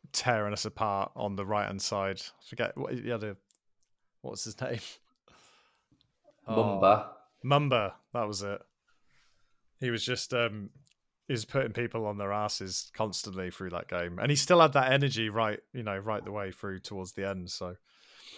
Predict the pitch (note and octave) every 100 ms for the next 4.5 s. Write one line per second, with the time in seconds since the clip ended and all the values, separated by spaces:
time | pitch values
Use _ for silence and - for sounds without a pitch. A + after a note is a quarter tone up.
0 | - - B2+ C3 C#3+ D3 E3 D3+ C#3+ C3
1 | B2+ C#3+ C3 A#2 - G#2 F#2+ G2 F#2+ A#2
2 | A2+ A2+ G#2+ B2+ G#2+ G#2 G#2+ - G#2+ -
3 | - A2 G2+ A2 G2+ A2 G#2+ G2+ G#2+ G2+
4 | F#2+ F#2+ F2 F#2+